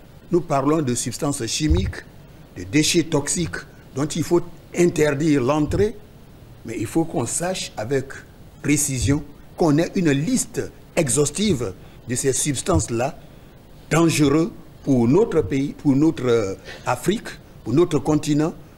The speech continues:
pour nos populations, pour notre environnement. Et quand je parle des populations,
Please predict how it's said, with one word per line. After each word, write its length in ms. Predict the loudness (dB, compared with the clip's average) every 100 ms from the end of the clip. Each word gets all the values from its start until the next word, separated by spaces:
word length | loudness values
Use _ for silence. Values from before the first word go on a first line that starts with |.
| -6
pour 160 | 0 4
nos 160 | 4
populations, 720 | 4 2 2 0 -2 -4 -6 -8 -14 -4
pour 100 | 0
notre 380 | 2 2 0 -4
environnement. 680 | 0 0 2 2 2 0 -2 -12 -20 -20 -20 -20 -20 -20 -6 -4
Et 100 | 0
quand 160 | 0
je 120 | 2 0
parle 240 | 2 0
des 100 | 0
populations, 720 | -2 -4 0 0 0 -2 -4